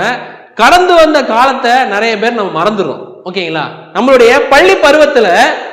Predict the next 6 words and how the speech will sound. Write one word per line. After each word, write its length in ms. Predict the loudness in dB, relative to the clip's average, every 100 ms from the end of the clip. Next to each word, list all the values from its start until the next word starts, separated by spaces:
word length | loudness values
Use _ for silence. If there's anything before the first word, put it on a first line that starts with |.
| -18 -4
பத்தாம் 360 | -2 0 2 4
வகுப்பு 320 | 4 2 0
படிக்கும் 360 | -2 -2 -2 -2
போது 580 | -2 -2 -2 -4 -6 -14 -18 -18 -2
ஆங்கில 460 | 2 2 2 2
பாடத்துல 720 | 2 2 2 0 0 0 0